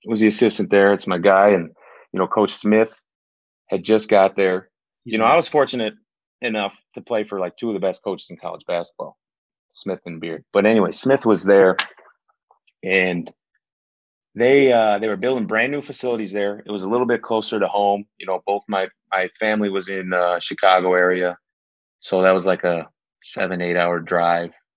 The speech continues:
Speaker 1: And that, the Summit League, there was some school like Indiana, and then you had Western
Speaker 2: Chicago
Speaker 1: Illinois
Speaker 2: State.
Speaker 1: and
Speaker 2: Chicago State in the Summit League?
Speaker 1: No, they're,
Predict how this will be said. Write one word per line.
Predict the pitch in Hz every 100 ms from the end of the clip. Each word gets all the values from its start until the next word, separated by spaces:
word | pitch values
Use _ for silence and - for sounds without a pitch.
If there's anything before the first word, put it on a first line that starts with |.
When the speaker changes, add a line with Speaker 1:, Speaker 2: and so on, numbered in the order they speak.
| _ _ _ _ _ _ _ _ -
Speaker 1:
And | 90
that, | 104 107
the | 107
Summit | - 135 110
League, | 110 107 98
there | 98
was | 98
some | 107
school | 98 - 95 92
like | 95 92
Indiana, | 98 90 90 87 87 87 85
and | 85
then | 87
you | 87
had | 85
Western | 87 - 87
Speaker 2:
Chicago | 85 82 85
Speaker 1:
Illinois | 85 85
Speaker 2:
State. | 165
Speaker 1:
and | 78
Speaker 2:
Chicago | - - 180
State | 156 190 202
in |
the | 202
Summit | 196 220
League? | 240 240 _ _ _ _ _ _ _ _ _
Speaker 1:
No, | 92 87 78
they're, | 90 95